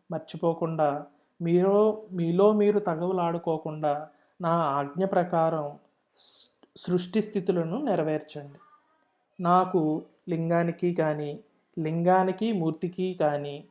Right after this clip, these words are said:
నాకు ఏ విధమైన భేదము లేదు. నిత్యం లింగారాధన చేయండి. నిజానికి నేను ఏదో ఒక చోట ఉండిపోయేవాడిని కాదు.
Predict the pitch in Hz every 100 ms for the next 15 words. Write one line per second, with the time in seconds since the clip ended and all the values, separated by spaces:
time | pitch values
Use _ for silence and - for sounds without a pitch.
0 | _ _ - 175 180 180 160 151 180 175
1 | 175 170 170 160 147 151 156 226 156 139
2 | - _ _ _ _ - 170 - - 220
3 | 226 175 175 170 165 156 156 202 170 143
4 | 143 - _ _ _ _ _ _ 175 165
5 | 190 202 214 180 160 165 202 185 196 170
6 | 160 170 214 202 180 190 175 185 180 170
7 | 170 170 170 170 165 156 180 175 143 139